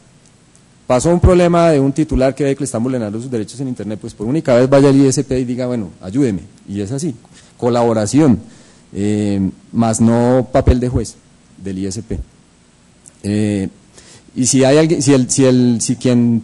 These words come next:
tenía el contenido y supuestamente fue el que lo violó, le digo, "Mire, señor, me tocó bajárselo porque hay un titular que dice que es",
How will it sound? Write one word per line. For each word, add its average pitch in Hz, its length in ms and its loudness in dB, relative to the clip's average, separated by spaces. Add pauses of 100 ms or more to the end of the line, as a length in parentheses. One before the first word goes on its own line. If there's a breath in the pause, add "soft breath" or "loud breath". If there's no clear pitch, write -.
tenía 135 300 4
el 175 80 4
contenido 147 520 2
y 147 60 2
supuestamente 135 460 -2
fue 147 100 0
el 131 60 -2
que 151 100 0
lo 143 100 6
violó, 120 460 6
le 117 120 -2
digo, 123 120 0
"Mire, 139 220 2
señor, 110 220 -2
me 127 80 0
tocó - 220 -4
bajárselo 139 500 2
porque - 300 -6 (100)
hay 110 120 -4
un 123 80 -2
titular 117 400 -4
que 135 80 -4
dice 127 160 -4
que 113 260 -6
es", 135 180 -8